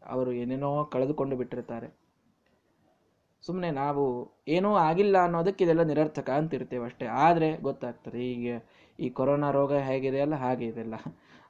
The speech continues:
ಆಗದ-, ಆಗದೇ ಇದ್ದಾಗ "ಏನ್ ಇಲ್ಲೇ ಇಲ್ರಿ, ಅದರಿಂದ ಏನಾಗೋದಿಲ್ಲ, ಸುಮ್ನೆ ನೆಗಡಿ ಕೆಮ್ಮು ಬಂದು ಹೋಗ್ಬಿಡುತ್ತೆ", ಹಾಗೆ ಹೀಗೆ ಅಂತೆಲ್ಲ.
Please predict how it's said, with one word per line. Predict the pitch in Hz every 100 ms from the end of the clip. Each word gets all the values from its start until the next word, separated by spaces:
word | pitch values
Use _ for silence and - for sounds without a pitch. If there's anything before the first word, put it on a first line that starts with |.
| - -
ಆಗದ-, | 147 151 165 175 180
ಆಗದೇ | 127 139 151 175 196
ಇದ್ದಾಗ | 190 175 185 180
"ಏನ್ | 147 185 175
ಇಲ್ಲೇ | 156 170
ಇಲ್ರಿ, | 165 156
ಅದರಿಂದ | 151 147 151
ಏನಾಗೋದಿಲ್ಲ, | 156 156 143 151 143 143
ಸುಮ್ನೆ | 143 170 269
ನೆಗಡಿ | - 208 190
ಕೆಮ್ಮು | 180 175
ಬಂದು | 170 165
ಹೋಗ್ಬಿಡುತ್ತೆ", | 156 151 165
ಹಾಗೆ | 143 156 170
ಹೀಗೆ | 147 143 139
ಅಂತೆಲ್ಲ. | 151 147 117